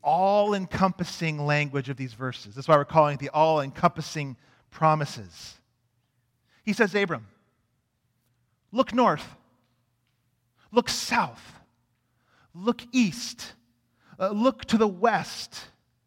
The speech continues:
As far as you can see, I'll give this to you." Not only that, Abram,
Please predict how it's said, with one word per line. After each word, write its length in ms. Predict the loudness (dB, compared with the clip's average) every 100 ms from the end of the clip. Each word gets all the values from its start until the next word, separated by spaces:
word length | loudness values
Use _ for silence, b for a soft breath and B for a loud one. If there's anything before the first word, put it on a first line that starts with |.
| B B -2
As 220 | 0 0
far 360 | -6 -6 -2 0
as 140 | 0
you 120 | -2
can 200 | -4 -4
see, 480 | -4 -8 -8 -8 -2
I'll 180 | 0 -2
give 360 | -2 -2 -2 -2
this 240 | -6 -6
to 160 | -8 -8
you." 460 | -8 -12 -14 -18 -20 _ _ _ _ _ _ _ _ _ _ _ _ _ _ _ _ B -2
Not 180 | 2 4
only 160 | 4 6
that, 240 | 6 6
Abram, 320 | 2 0 -4